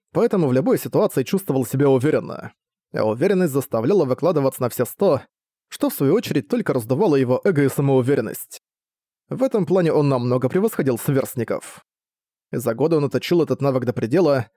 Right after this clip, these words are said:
что изменило его жизнь в лучшую сторону. Главным своим достижением он по праву считал успехи на поприще похудения.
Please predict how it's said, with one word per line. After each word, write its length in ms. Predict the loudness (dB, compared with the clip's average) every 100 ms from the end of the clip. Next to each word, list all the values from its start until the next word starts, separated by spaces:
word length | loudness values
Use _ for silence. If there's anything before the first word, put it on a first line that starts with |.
| _
что 240 | -8 -2
изменило 340 | 0 0 2 2
его 200 | 2 2
жизнь 240 | 2 0
в 80 | 0
лучшую 320 | 0 0 -4
сторону. 580 | -2 0 0 -4 -8 -14 _ _ _ -8
Главным 480 | -2 0 0 0 -2
своим 200 | -2 0
достижением 600 | -2 -2 0 2 2 0
он 120 | 0
по 120 | -2
праву 280 | 0 0 0
считал 320 | -2 0 0
успехи 360 | 0 -2 -2 -2
на 100 | -2
поприще 380 | -2 -2 -2
похудения. 640 | -2 -2 0 0 -2 -6 -10